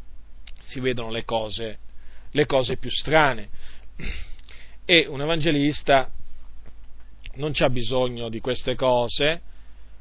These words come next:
anzi le aborrisce perché, eh, lui, eh, lui ha il Signore, ha piena fiducia nel Signore che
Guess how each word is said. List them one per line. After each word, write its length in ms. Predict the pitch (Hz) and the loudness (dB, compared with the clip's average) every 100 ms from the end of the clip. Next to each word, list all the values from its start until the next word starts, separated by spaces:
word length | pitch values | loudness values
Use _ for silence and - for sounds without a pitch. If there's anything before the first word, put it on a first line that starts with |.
| - | -2
anzi 400 | 127 123 120 127 | 0 0 0 0
le 120 | 120 | 0
aborrisce 840 | 120 131 143 147 139 - 156 147 | 2 2 2 2 2 2 2 2
perché, 600 | - 139 - 127 123 120 | 2 2 4 4 4 2
eh, 260 | - 120 113 | -2 -4 -4
lui, 580 | 117 123 120 120 123 123 - | -4 -2 -2 0 -2 -4 -10
eh, 480 | - 117 113 107 101 - - - - - - - - - - - - - - | -8 -6 -6 -8 -10 -10 -10 -10 -10 -10 -10 -12 -12 -12 -12 -12 -12 -12 -10
lui 220 | - 143 135 | -2 4 6
ha 100 | 139 | 6
il 100 | 127 | 4
Signore, 800 | - 131 135 127 117 120 143 151 - - - - - - - - | 2 0 -2 -4 -2 0 0 0 -6 -8 -8 -10 -8 -8 -8 -8
ha 80 | - | -6
piena 220 | - 190 190 | 4 6 8
fiducia 380 | 165 175 - | 6 4 2
nel 160 | 156 165 | 0 4
Signore 800 | - 143 147 131 120 120 156 170 - - - - - - - - - | 2 2 -2 -2 -2 0 0 -2 -12 -12 -12 -12 -12 -12 -10 -12 -4
che 400 | - 143 135 | 4 6 6